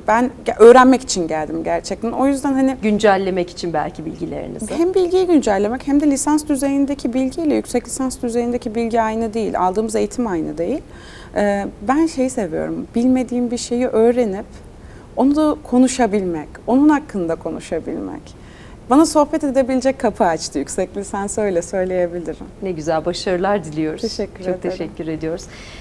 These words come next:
Speaker 2: Ee, sevgili Yasin Işıldar'a da hemen burada son mesajını sormak istiyorum adaylara. Bir öğrenci gözüyle, e, halkla ilişkiler ve tanıtım bölümünü tercih etmeyi düşünen üniversite adaylarına son mesaj ne olur?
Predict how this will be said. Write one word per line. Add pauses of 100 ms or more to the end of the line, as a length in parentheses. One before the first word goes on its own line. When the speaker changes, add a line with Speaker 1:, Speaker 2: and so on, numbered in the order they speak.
(120)
Speaker 2:
Ee,
sevgili
Yasin
Işıldar'a
da
hemen (140)
burada (360)
son
mesajını
sormak
istiyorum
adaylara.
Bir
öğrenci
gözüyle, (480)
e,
halkla
ilişkiler
ve
tanıtım
bölümünü
tercih
etmeyi
düşünen
üniversite
adaylarına
son
mesaj
ne
olur?